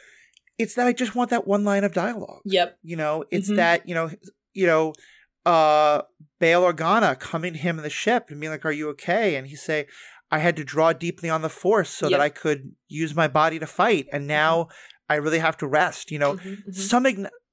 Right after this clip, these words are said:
Speaker 1: some acknowledgement that his fighting was radically different than his using the cane,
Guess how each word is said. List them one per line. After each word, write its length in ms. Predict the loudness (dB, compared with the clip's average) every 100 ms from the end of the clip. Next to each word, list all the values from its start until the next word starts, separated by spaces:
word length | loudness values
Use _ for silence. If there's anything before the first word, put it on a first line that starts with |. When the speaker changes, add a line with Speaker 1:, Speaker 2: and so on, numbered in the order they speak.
| _ _ _
Speaker 1:
some 380 | -12 -4 0 2
acknowledgement 880 | 2 0 0 4 4 2 -4 -8 -4
that 140 | -2 -2 -4
his 420 | -4 -4 -4 -10 -20 -20 _ _ -20 -2
fighting 460 | 2 2 2 -2 -6
was 120 | -12
radically 580 | -8 -2 0 0 -2 -4
different 420 | -2 -2 -4 -6
than 100 | -8
his 140 | -8 -8
using 280 | -10 -10 -12
the 60 |
cane, 580 | -12 -8 -6 -6 -6